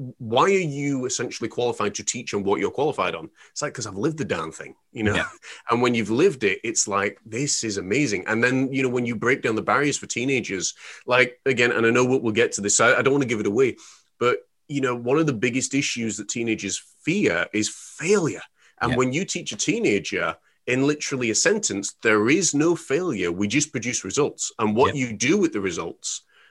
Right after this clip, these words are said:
Speaker 1: you know, that's gonna determine whether you success or fail." You know,
Speaker 2: Yeah.
Speaker 1: that's what really, you know, ma-, makes the difference. All of a sudden they click that,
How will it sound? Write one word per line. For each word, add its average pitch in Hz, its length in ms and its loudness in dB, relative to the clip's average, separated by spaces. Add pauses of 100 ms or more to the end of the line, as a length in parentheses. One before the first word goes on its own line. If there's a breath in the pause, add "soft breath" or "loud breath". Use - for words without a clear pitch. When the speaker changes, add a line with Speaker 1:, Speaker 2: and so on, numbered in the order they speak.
(120)
Speaker 1:
you 113 160 -2
know, 95 240 2 (240)
that's 147 280 -2
gonna 170 200 2
determine 123 680 0 (580)
whether 120 280 0
you 123 180 -2
success - 400 -2
or 98 60 -8
fail." 139 360 0 (160)
You 120 120 -6
know, 113 100 4
Speaker 2:
Yeah. 107 100 0
Speaker 1:
that's 131 380 4
what 131 180 2
really, 117 580 0
you 107 100 -2
know, 101 80 2
ma-, 98 260 -2
makes 107 280 0
the 92 60 -10
difference. 90 460 -4 (400 loud breath)
All 135 160 4
of 147 80 0
a 156 40 0
sudden 143 380 2
they 113 140 2
click 156 380 -2
that, 95 200 2